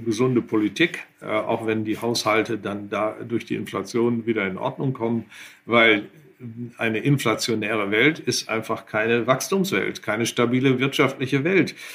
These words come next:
Denn bedenken Sie, wenn die Inflationsrate hoch ist und man sich, äh, darauf einrichtet, dass sie hoch ist, dann entsteht aber zugleich sehr viel Unsicherheit, nicht? Wenn ich, äh, acht Prozent Inflation habe, dann weiß ich nicht genau,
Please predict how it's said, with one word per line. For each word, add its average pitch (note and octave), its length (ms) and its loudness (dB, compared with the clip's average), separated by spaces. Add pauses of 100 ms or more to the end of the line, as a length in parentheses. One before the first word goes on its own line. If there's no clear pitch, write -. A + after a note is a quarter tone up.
(300)
Denn A#2 340 -2
bedenken C3 400 0
Sie, A#2+ 240 0
wenn A#2+ 140 2
die A#2+ 100 0
Inflationsrate A#2 920 0
hoch F#3 280 6
ist B2+ 420 2
und A#2+ 360 -4
man A#2 180 0
sich, A#2 280 0
äh, - 440 -12
darauf A#2 280 0
einrichtet, D3 600 4
dass A#2 140 0
sie B2 120 4
hoch A2+ 260 4
ist, D#3 320 -2 (420)
dann B2 560 0
entsteht C3 420 2
aber A#2+ 220 4
zugleich B2 480 2
sehr C#3 160 2
viel C#3+ 140 2
Unsicherheit, G#2+ 880 0
nicht? C#3+ 220 -2
Wenn A#2 160 2
ich, - 260 -4
äh, A#2 140 0 (380)
acht B2+ 220 -2
Prozent C3 420 2
Inflation C3+ 680 2
habe, A2 400 4
dann A#2 180 0
weiß C3+ 200 6
ich B2+ 140 0
nicht C3+ 220 0
genau, C3 480 4